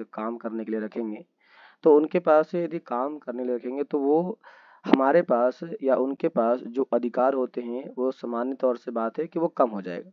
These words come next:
तो यहाँ पे कह रहा है कि इनकी अर्थव्यवस्था किस पे depend करती है? दास व्यवस्था पर, अर्थात slave representative के ऊपर depend करती है, इसीलिए यहाँ के लोगों को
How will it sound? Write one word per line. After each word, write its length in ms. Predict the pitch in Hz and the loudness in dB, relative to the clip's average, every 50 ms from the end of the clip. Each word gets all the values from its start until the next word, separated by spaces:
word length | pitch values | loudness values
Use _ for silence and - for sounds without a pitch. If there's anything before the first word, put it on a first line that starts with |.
| _ _ _ _ _ _ _ _ _ _ - - - - | _ _ _ _ _ _ _ _ _ _ -20 -20 -6 0
तो 60 | 175 | 2
यहाँ 80 | 165 165 | 4 4
पे 80 | 196 | 4
कह 180 | 180 - 147 139 | 2 2 2 2
रहा 120 | 143 151 156 | 4 4 2
है 180 | 151 143 147 156 | 4 2 0 0
कि 160 | - - 165 | 2 0 -2
इनकी 360 | 160 151 143 143 135 - 180 185 | 0 0 0 -2 -2 0 2 2
अर्थव्यवस्था 640 | 180 - - 131 120 120 117 - - - 127 139 160 180 180 _ | 2 2 2 0 0 0 0 0 0 2 4 4 4 2 -2 _
किस 140 | - 123 - | -8 -8 -2
पे 140 | - 139 135 | 2 2 2
depend 320 | 131 135 131 - 139 143 139 | 4 4 4 4 4 4 4
करती 280 | 147 139 135 - 139 | 0 0 0 0 0
है? 140 | 147 165 196 208 - - | 2 2 2 2 0 -6
दास 440 | 120 113 117 117 123 139 165 - - | -2 0 2 4 6 4 4 2 -2
व्यवस्था 420 | 117 113 107 101 107 - - 113 110 | -4 -4 -2 -4 -4 -6 -8 -10 -6
पर, 260 | - - 135 160 170 | -4 -2 -2 -2 -4
अर्थात 600 | - - 127 123 - - 135 127 131 135 - - 147 123 | -2 -4 -4 -4 -2 0 2 2 2 2 2 0 -4 -4
slave 460 | - - 135 131 135 143 156 165 185 _ - - - - _ - | -2 -2 2 4 6 6 6 4 0 _ -16 -20 -20 -16 _ 0
representative 640 | 131 131 - 123 123 123 120 113 113 110 - - 135 | 2 4 4 2 2 -2 -4 -2 -4 -4 -2 -2 -4
के 140 | 131 - 120 | -2 0 -2
ऊपर 320 | 110 104 - 139 180 202 - | -2 0 2 0 0 0 -4
depend 360 | - 127 120 - 113 107 98 | -8 -8 -4 -4 -4 -4 -4
करती 280 | 87 95 92 _ - 110 | -10 -14 -16 _ -10 -8
है, 120 | 123 151 170 | -6 -6 -8
इसीलिए 400 | - - 120 - - 143 147 143 | -8 -12 -12 -8 -6 -2 -2 -2
यहाँ 160 | 139 139 135 | -2 -2 -4
के 120 | 131 - | -4 -4
लोगों 240 | 131 131 123 131 127 | -4 -2 -2 -2 -4
को 180 | 123 - 139 151 | -2 0 0 0